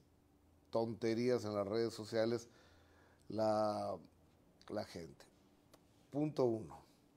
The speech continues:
Imagen Televisión no ha mandado ningún comunicado deslindándose de mis comentarios racistas y, y homo-, y no sé qué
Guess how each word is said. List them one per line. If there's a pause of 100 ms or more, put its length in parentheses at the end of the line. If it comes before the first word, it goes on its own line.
(680)
Imagen
Televisión
no
ha
mandado
ningún
comunicado
deslindándose (520)
de
mis
comentarios
racistas
y, (640)
y
homo-,
y
no
sé
qué